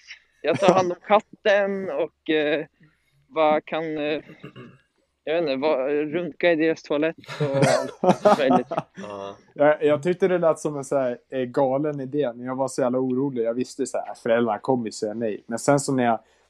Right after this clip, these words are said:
Speaker 3: när jag bara visade ditt meddelande för mamma, hon bara så här, "Ja, det är superbra, då kan han hålla tjuvarna borta", liksom.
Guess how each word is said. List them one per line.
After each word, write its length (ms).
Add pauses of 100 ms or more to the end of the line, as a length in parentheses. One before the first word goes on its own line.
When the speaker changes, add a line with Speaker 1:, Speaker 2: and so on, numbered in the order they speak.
Speaker 3:
när 140
jag 100
bara 160
visade 380
ditt 260
meddelande 500
för 60
mamma, 340
hon 160
bara 100
så 120
här, 140
"Ja, 380
det 100
är 40
superbra, 640
då 120
kan 320
han 280
hålla 360
tjuvarna 600
borta", 400
liksom. 320